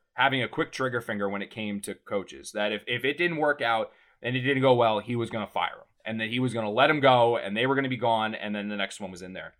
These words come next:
Christopher realized that this roster was in dire shape. Christopher realized that, that I mean, even the best coaches were not going to have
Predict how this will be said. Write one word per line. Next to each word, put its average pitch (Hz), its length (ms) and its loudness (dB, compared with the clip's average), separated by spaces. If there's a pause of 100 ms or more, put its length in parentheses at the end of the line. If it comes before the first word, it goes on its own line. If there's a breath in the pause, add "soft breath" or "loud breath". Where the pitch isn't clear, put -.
(640)
Christopher 196 460 4
realized 123 520 4
that 107 140 -2
this 120 220 -4
roster 110 400 0
was 95 180 -4
in 92 80 -14
dire 85 300 -4
shape. - 320 -14 (320 soft breath)
Christopher 151 360 4
realized 127 440 6
that, 117 160 2
that 110 280 2 (440)
I 120 100 0
mean, 127 160 0
even 139 200 0
the 123 60 2
best 117 280 2
coaches 117 340 -2
were 107 120 -4
not 110 180 2
going 107 180 -4
to 98 80 -2
have 98 440 0